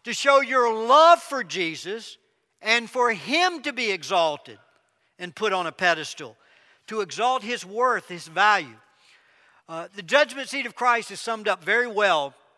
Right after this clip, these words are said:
in a little poem, "Only one life 'twill soon be past, only what's done for Christ will last, for to me to live is" what? Christ.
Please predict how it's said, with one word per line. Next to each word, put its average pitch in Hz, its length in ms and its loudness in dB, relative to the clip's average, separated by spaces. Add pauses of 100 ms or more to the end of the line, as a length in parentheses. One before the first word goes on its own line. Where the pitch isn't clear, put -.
(720)
in 185 280 -6
a 170 200 0
little 226 260 0
poem, 156 600 -8 (680)
"Only 208 280 -4
one 247 320 0
life 247 420 0
'twill 208 260 -10
soon 233 680 -12 (240)
be 226 160 -10
past, 131 680 -4 (460)
only 233 380 -8
what's 220 300 -8
done 196 360 -8
for 185 320 -10
Christ 240 580 -10 (120)
will 143 160 -16
last, 117 500 -8 (600)
for 151 160 -18
to 156 120 -18
me 160 220 -10
to 160 140 -16
live 147 280 -12
is" 127 140 -18
what? 110 220 -16 (480)
Christ. - 580 -16